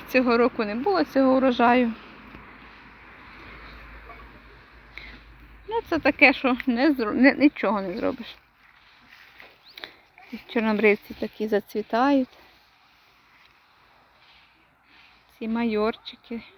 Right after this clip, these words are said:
От мені вони подобаються.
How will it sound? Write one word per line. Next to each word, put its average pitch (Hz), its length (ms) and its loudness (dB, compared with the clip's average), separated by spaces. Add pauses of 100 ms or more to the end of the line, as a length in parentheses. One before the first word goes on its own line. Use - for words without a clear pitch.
(960)
От - 180 -4
мені 240 220 4
вони 226 200 2
подобаються. 220 880 0